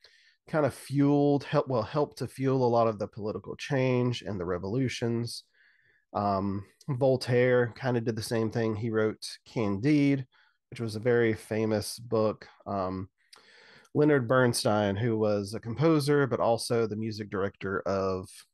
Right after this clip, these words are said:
uh, the New York Philharmonic for many years, he actually wrote, um, an opera musical about Candide. Um, and it's, it's a comic, it's a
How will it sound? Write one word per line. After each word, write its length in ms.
uh, 120
the 100
New 160
York 320
Philharmonic 760
for 120
many 200
years, 460
he 120
actually 320
wrote, 460
um, 480
an 160
opera 560
musical 720
about 440
Candide. 640
Um, 560
and 140
it's, 220
it's 160
a 40
comic, 500
it's 240
a 280